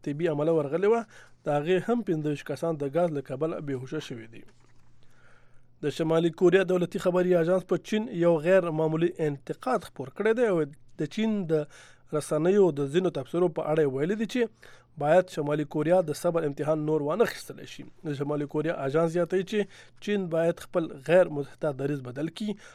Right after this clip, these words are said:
او د دواړو ملکونو اړیکې دې نه خرابوي. چین د شمالي کوریا نه غوښتي دي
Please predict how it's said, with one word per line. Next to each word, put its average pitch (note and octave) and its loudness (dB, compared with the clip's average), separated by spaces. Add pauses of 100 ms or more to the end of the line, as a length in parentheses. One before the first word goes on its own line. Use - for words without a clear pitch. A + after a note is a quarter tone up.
(140)
او C#3+ -2
د C#3+ -2
دواړو E3+ 6
ملکونو D3+ -2
اړیکې D3 -4
دې D#3 -2 (280)
نه C#3+ -6
خرابوي. A#2 -12 (640)
چین G3 2
د E3+ 2
شمالي D#3 0
کوریا E3 4
نه D3 -2
غوښتي G3+ 0
دي G#3 -4